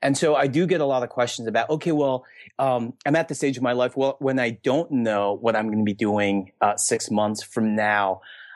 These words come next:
Uh, so I like to talk about interests. And I think the,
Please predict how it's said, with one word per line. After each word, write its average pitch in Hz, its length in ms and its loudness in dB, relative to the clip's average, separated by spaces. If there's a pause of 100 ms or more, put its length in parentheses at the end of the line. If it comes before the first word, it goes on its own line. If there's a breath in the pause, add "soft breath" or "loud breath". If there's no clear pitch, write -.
(120)
Uh, 113 360 2
so - 180 0
I 139 120 2
like 151 260 0
to 160 80 -6
talk 131 320 -2
about 113 260 -2
interests. - 560 -2
And 113 100 0
I 113 120 2
think 127 420 -2
the, 113 540 0